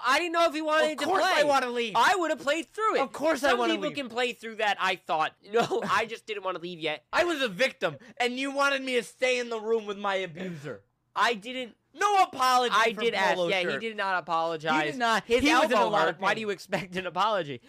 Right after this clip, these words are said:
Speaker 2: So
Speaker 1: I wanted to stay. I wanted
Speaker 2: so
Speaker 1: no. I, I realize now it was a stupid question.
Speaker 2: The guy comes out again while we're leaving, and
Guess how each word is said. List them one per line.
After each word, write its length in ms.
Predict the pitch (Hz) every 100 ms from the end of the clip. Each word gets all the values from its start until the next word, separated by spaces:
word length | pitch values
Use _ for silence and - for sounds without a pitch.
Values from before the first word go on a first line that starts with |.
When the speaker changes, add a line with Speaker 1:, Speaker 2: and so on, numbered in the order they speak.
| -
Speaker 2:
So 100 | 202
Speaker 1:
I 140 | 370
wanted 300 | 330 277 285
to 80 | 311
stay. 440 | - 466 403 196 -
I 120 | 240
wanted 240 | 277 247 208
Speaker 2:
so 80 |
Speaker 1:
no. 240 | 180 160 -
I, 220 | 170 185 -
I 200 | 180 175 _ 170 -
realize 440 | 170 196 190 170
now 140 | 165 156
it 40 |
was 120 | 143
a 40 | 131
stupid 280 | - 143 -
question. 300 | 131 120 190
Speaker 2:
The 80 |
guy 260 | 185 208 226
comes 320 | 226 208 202
out 200 | 208 202
again 260 | 196 180 175
while 260 | 165 175 180
we're 120 | 175
leaving, 400 | 165 160 139
and 40 | 135